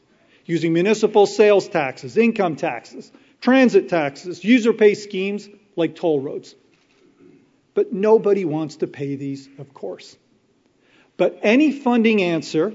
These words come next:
that doesn't involve more funds is simply cutting an ever smaller pie with more knives.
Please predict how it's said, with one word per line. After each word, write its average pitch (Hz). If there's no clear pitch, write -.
that 156
doesn't 196
involve 185
more 175
funds 147
is 156
simply 233
cutting 220
an 175
ever 185
smaller 208
pie 139
with 143
more 156
knives. 147